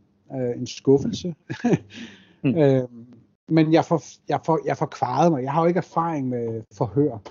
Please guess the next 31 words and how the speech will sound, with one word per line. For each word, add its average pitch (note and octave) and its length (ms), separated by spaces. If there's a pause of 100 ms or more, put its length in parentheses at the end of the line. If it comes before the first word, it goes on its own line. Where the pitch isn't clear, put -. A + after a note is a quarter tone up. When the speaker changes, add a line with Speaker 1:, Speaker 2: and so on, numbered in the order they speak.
(500)
Speaker 1:
Øh, B2+ 220
så D3 120
jeg C3+ 120
får D3 80
kvaret D3 480
mig F3+ 120 (200)
og C3+ 80
får D3+ 80
sagt - 500 (100)
et C#3+ 140
af D3 60
spørgsmålene, A#2+ 840 (320)
øh, A2 560 (260)
på - 80
en A#2+ 80
forkert - 420
måde. A2+ 360 (1040)
Fordi C3 300
jeg D#3 160
aner D#3 180
ikke, D3+ 120
hvor D#3 80
mange A#2+ 260
der C3 60
er G#2 40
på - 140
flugt. - 460 (760)
Og B2+ 220
jeg C3 140
siger, C3+ 540
at, A#2 380